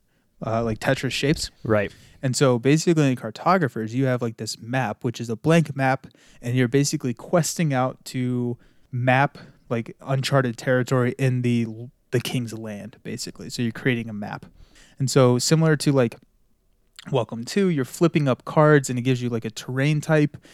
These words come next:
Speaker 1: and a, a, a specific shape that you have to then draw in that shape and the terrain type.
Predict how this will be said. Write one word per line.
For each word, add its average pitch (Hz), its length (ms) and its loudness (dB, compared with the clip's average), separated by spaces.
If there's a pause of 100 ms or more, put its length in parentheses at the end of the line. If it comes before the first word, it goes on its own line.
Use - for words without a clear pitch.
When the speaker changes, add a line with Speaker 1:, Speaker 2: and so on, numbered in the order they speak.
(140)
Speaker 1:
and 131 300 2
a, 123 420 0 (100)
a, 127 240 2
a 120 120 -4
specific - 640 -2
shape - 440 -2 (360)
that 120 140 2
you 143 180 6
have 143 160 4
to 139 100 4
then 123 380 -2 (160)
draw 135 540 4 (200)
in 123 480 0 (200)
that 117 180 2
shape 175 420 6
and 131 160 0
the 123 80 0
terrain 131 400 -2
type. 117 380 -4